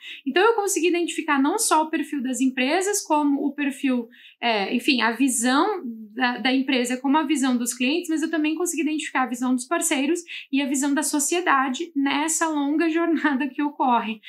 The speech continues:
E agora eu vou precisar definir se vale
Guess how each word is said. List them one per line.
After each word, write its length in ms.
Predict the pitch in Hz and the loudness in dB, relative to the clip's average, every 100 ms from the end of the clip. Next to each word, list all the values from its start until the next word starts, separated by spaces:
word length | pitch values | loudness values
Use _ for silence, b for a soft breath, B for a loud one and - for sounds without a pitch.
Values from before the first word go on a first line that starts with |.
| B B - | B B 2
E 340 | 330 403 392 - | 4 4 0 -2
agora 440 | 320 294 311 381 | 0 4 6 6
eu 80 | - | 2
vou 100 | 370 | -2
precisar 340 | - 330 311 | -2 -2 0
definir 880 | 269 320 - 277 247 247 359 349 269 | 0 -2 0 2 4 4 2 0 -2
se 560 | - - 302 320 330 - - | -4 -2 2 2 2 -4 -12
vale 340 | 214 320 508 | 2 4 6